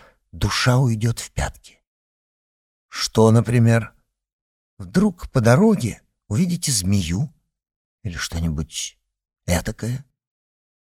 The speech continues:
«Типу, я лечу самолётом», — сказал я терпеливо. «Между прочим, в бизнес-классе». «Здорово, папаша, я за вас рад,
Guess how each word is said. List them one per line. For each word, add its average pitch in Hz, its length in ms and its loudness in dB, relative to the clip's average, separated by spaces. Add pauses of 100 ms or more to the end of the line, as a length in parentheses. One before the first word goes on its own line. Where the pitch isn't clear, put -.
(120)
«Типу, 90 600 -8 (540)
я 107 260 2
лечу 117 440 -2
самолётом», — 98 1040 -4 (220)
сказал 82 480 -4
я 76 160 -4
терпеливо. 73 760 -10 (380)
«Между 95 240 -2
прочим, 107 360 -2
в 87 120 0
бизнес-классе». 87 1120 -2 (960)
«Здорово, 160 580 2
папаша, 165 440 4
я 107 140 2
за 147 140 2
вас 156 240 2
рад, 117 340 2